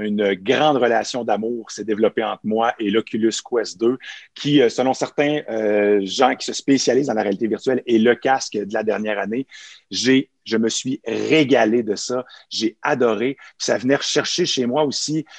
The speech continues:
euh, ma première expérience de réalité virtuelle à la fin des années quatre-vingt-dix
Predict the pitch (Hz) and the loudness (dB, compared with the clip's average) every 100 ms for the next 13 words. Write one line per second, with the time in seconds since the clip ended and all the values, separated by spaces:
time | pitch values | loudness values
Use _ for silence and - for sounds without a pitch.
0 | - - 98 101 101 123 127 151 131 - | -12 -2 0 0 -2 0 2 2 0 -2
1 | 113 135 123 107 107 107 101 127 110 - | -2 -2 -2 0 2 0 -2 -2 -2 -4
2 | 120 135 110 101 - 151 135 110 120 - | 0 2 0 -2 -4 0 0 0 -2 -2
3 | 110 113 107 107 101 135 | -2 0 0 -2 2 2